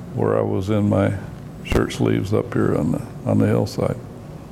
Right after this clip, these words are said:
But, uh, the, the, uh, uh,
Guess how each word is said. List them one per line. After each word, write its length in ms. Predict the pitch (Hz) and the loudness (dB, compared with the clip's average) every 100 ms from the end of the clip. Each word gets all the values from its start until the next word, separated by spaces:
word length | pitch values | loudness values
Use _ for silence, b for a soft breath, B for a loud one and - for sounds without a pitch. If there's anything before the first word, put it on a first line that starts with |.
| - B B B B B B B B B B B 120 | -14 B B B B B B B B B B B -2
But, 220 | 131 120 120 117 - - - - - | 2 2 0 -10 -12 -14 -14 -10 2
uh, 460 | 139 135 123 135 - | 4 6 4 0 -4
the, 560 | - - 208 143 127 90 - - - - - - - - - - - - B B 113 B | -8 -4 2 4 2 0 -8 -14 -14 -14 -14 -14 -16 -14 -14 -14 -14 -12 B B -8 B
the, 760 | 147 127 123 120 117 113 110 110 B B B B B B - - B B B B B - - | 4 6 6 6 6 6 4 2 B B B B B B -14 -14 B B B B B -8 -2
uh, 40 | |
uh, 400 | 117 113 113 117 | 2 4 4 0